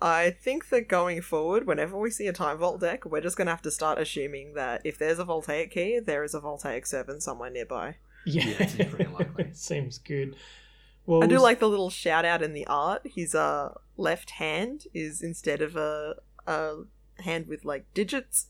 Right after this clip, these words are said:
Speaker 1: it is just straight up a Voltaic key.
Speaker 2: Oh man, that is so
Speaker 3: Yeah.
Speaker 2: cool. <laughs> I, I didn't even see that. I looked at his text box and I didn't see his art. That is awesome.
Speaker 1: It's very cute.
Speaker 2: Speaking of cute, here's a cute card. We won't spend much time on it.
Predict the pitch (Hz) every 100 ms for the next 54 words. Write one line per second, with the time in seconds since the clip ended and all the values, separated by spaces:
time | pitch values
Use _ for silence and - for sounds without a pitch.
0 | _ 165 - 165 160 - - 147 - -
1 | - 139 - - 143 135 107 156 - -
2 | - - - - 170 165 165 165 165 165
3 | 160 - - 175 165 170 - 175 156 135
4 | - 226 - - - 214 - 190 180 180
5 | 185 175 156 170 175 165 165 208 208 160
6 | 160 170 170 170 170 - 151 147 - -
7 | - 233 190 185 156 165 170 175 180 196
8 | 170 240 269 170 127 113 - _ _ _
9 | _ _ - - 160 165 - 147 - _
10 | _ _ - _ _ _ _ _ _ _
11 | - _ - - 226 208 170 - 165 160
12 | - - 190 175 170 156 151 147 139 139
13 | 165 175 170 160 139 135 - 135 131 127
14 | 143